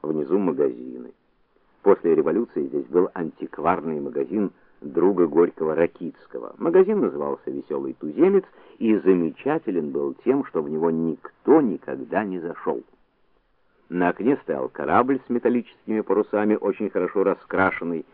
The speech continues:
У этого корабля останавливались дети и смотрели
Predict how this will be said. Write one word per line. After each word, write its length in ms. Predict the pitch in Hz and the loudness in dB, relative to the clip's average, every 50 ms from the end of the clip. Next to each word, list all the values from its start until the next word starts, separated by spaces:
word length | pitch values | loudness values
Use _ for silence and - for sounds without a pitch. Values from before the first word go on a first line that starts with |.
| _ _ _ _ - | _ _ _ _ 4
У 60 | 85 | 4
этого 260 | 95 90 85 78 73 | 6 6 6 2 0
корабля 480 | - - 71 71 69 65 71 76 76 71 | 0 -2 -2 -4 -2 0 0 0 0 0
останавливались 800 | 69 - - 71 69 71 71 69 67 67 65 65 65 64 64 58 | -2 -4 -8 -8 -6 -6 -4 -4 -4 -2 -2 -4 -6 -8 -10 -8
дети 320 | 58 76 92 110 - - | -4 -2 -2 -2 -2 -4
и 140 | 76 71 65 - - | -8 -10 -10 -10 -12
смотрели 500 | 69 65 62 - - 71 78 78 71 | -14 -14 -14 -10 -6 -4 -4 -4 -4